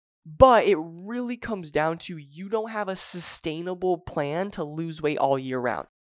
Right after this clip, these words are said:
You don't have a sustainable plan. You don't have a sustainable diet either that will help you lose weight throughout the holidays without being too restrictive. And that's why you struggle. You're inconsistent. So, gentlemen, I wanna talk about today with you three things you need to do.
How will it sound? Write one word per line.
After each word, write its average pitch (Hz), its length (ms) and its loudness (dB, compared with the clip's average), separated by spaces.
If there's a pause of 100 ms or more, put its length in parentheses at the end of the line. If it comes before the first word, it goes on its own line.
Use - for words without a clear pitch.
(140)
You 180 140 -6
don't 196 240 4
have 247 160 -2
a 233 40 0
sustainable 202 520 -4
plan. 220 340 -2 (320)
You 190 140 -4
don't 226 180 6
have 226 200 0
a 214 60 0
sustainable 180 840 -4 (100)
diet 247 560 8
either 220 480 2 (220)
that 185 180 2
will 180 120 0
help 214 340 -2
you 196 120 -6
lose 185 360 -8
weight 196 280 2
throughout 165 280 0
the 160 60 -4
holidays 165 520 -4
without 160 480 -2
being 156 300 -8
too 147 180 -8
restrictive. 156 540 -6 (260)
And 165 240 -4
that's 175 380 2
why 190 140 -2
you 170 180 -6
struggle. 170 500 -2 (140)
You're 180 260 -2
inconsistent. 175 880 -6 (300)
So, 170 140 -2
gentlemen, 170 380 0
I 170 100 -4
wanna 185 180 -2
talk 165 240 -4
about 143 200 -2
today 262 440 2
with 202 180 -2
you 151 140 -6
three 262 560 -2
things 214 520 -2
you 233 460 -8
need 269 300 -12
to 254 100 -6
do. 214 400 -2